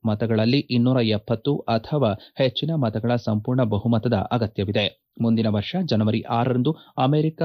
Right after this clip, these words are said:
ಸಂಸತ್ತಿನ ಜಂಟಿ ಅಧಿವೇಶನದಲ್ಲಿ ಚುನಾವಣಾ ಮತಗಳ ಎಣಿಕೆ ಕಾರ್ಯ ನಡೆಯಲಿದೆ. ಕೆನಡಾದಲ್ಲಿ ಹಿಂದೂ ದೇವಾಲಯದ ಮೇಲೆ ನಡೆದ ದಾಳಿ ಅತ್ಯಂತ ಕಳವಳಕಾರಿ ಎಂದು ವಿದೇಶಾಂಗ ವ್ಯವಹಾರಗಳ ಖಾತೆ ಸಚಿವ ಡಾಕ್ಟರ್ ಎಸ್ ಜೈಶಂಕರ್ ಹೇಳಿದ್ದಾರೆ. ಕ್ಯಾನ್ಬೆರಾದಲ್ಲಿಂದು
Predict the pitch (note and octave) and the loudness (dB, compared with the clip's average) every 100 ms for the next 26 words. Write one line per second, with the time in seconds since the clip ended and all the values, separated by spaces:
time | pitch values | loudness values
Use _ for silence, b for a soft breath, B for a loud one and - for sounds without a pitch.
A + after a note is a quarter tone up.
0 | D#3+ A2+ A2 A#2 - C3 A#2 G#2+ G#2+ B2+ | -2 -2 -2 -2 -2 0 2 0 2 0
1 | - G#2+ F#2 A2+ B2+ A2+ A2+ B2+ - B2 | 0 -2 0 0 2 0 0 0 0 0
2 | A#2 A#2 A2+ C#3+ B _ G#2+ A#2+ A#2+ D#3 | 2 2 0 -2 B _ 0 0 0 0
3 | D#3 A2+ A#2 A#2+ - G#2 A#2+ G2 - - | 0 2 0 -2 -2 -2 0 -2 -2 -2
4 | A#2+ G#2+ G2+ G2 A2+ G2+ - _ _ _ | 0 0 -2 -4 -2 -2 -6 _ _ _
5 | _ _ _ b b b _ D#3 D#3 F3 | _ _ _ b b b _ 0 0 0
6 | D#3+ D#3+ C#3+ B2 C#3 B2 G#2+ A2+ A2 A2 | 0 0 0 0 0 2 2 2 2 2
7 | G#2 G#2+ G2+ G2+ A#2 G#2+ G2+ G#2+ B2 - | 2 2 0 0 0 0 0 2 0 -2
8 | A2+ - D#3+ F#3+ B2 A2 A2 G#2+ G#2 G#2 | -4 0 0 0 0 2 2 2 0 0
9 | G2+ G2 B2 A2 G#2 A2+ - A#2+ D3+ A#2+ | 0 2 0 2 2 2 0 0 0 0
10 | G2+ G2 G2+ G2 - G#2+ F#2+ G2 - G#2 | 0 0 0 -2 -2 -4 -4 -4 -4 -2
11 | C3 G2 G2 G#2+ A2 G#2 G#2+ G#2+ - G#2+ | 0 0 0 -2 -2 0 0 -2 -4 -2
12 | A2+ - G#2+ G2 G#2 A2+ F2+ - G2+ G#2+ | -2 -2 -4 -4 -6 -4 -4 -4 -2 0
13 | G2+ _ _ _ _ _ - C#3+ D#3+ E3 | -2 _ _ _ _ _ -4 -2 0 -2
14 | E3 D#3 C3 A#2 | -2 0 0 2